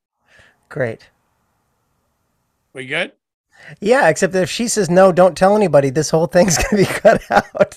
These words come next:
Speaker 2: I know.
Speaker 1: <laughs> So here's
Speaker 2: Also,
Speaker 1: fingers
Speaker 2: so you know, we did this talk to text live on the podcast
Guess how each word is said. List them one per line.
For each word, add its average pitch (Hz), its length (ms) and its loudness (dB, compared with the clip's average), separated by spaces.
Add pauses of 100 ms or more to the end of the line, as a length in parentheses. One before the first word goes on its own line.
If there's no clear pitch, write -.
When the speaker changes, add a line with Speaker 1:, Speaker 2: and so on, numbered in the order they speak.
Speaker 2:
I 156 160 -6
know. 220 460 -6
Speaker 1:
<laughs> - 40 -20 (2000)
So 160 320 -6 (280)
here's 190 200 -12
Speaker 2:
Also, 196 260 0
Speaker 1:
fingers 180 220 -2
Speaker 2:
so 185 80 -4
you 175 180 -4
know, 170 240 -4
we 160 200 -10
did 156 220 -14
this 156 280 -14
talk 151 300 -12
to 143 80 -20
text 147 360 -12
live 143 380 -10
on 135 280 -12
the 131 260 -12
podcast 135 760 -10